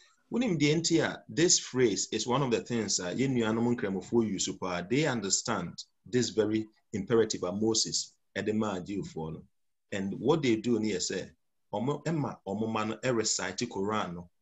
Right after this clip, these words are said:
they repeat it, they recite it, and they keep saying it, saying it, saying it, until being, you know, no, to make a, well, if you are for kakra, you to me, and about one percent, you to me, and you say, "My man can Bible text once every three months as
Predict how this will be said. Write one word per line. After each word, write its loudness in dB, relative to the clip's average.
they 0
repeat -2
it, -10
they -6
recite -4
it, -14
and -8
they -4
keep -6
saying 0
it, -2
saying 0
it, -2
saying -2
it, -8
until -2
being, 0
you 0
know, -4
no, 6
to -2
make -6
a, -8
well, 2
if 2
you 6
are 2
for 4
kakra, 2
you 8
to 2
me, 8
and 6
about 4
one 6
percent, 4
you 0
to -2
me, 2
and 2
you 0
say, 0
"My -4
man -2
can 0
Bible 2
text -2
once 0
every -2
three -4
months -4
as -2